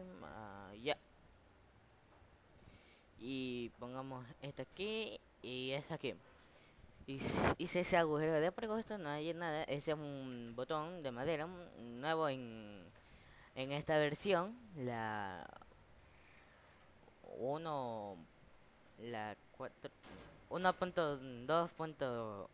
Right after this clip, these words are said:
uno punto cuatro punto dos. Ya me estoy confundiendo. <laughs> Bueno,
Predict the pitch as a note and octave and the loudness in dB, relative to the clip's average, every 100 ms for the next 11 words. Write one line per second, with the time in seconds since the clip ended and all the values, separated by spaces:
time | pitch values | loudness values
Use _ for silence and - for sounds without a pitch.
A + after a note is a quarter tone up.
0 | - - F3+ F#3 F#3 F3+ E3+ F3+ F3 D#3+ | -10 -2 2 4 4 4 8 8 8 0
1 | E3+ D#3 C3+ B2 A#3+ B3+ A#3+ F#3+ C3 C#3 | 6 8 8 4 -6 -6 -8 -4 2 2
2 | C#3 C3+ C#3 D3 D3 C#3+ C#3 C3 A#2+ A2+ | 2 2 2 2 0 -2 0 2 2 0
3 | A#2 - - - - - E3 - D#3 - | -6 -12 -14 -14 -14 -8 -8 -6 -8 -10
4 | - - C#4+ - - - - D3 C3+ A#2+ | -8 -2 -2 -2 -8 -12 -6 2 2 2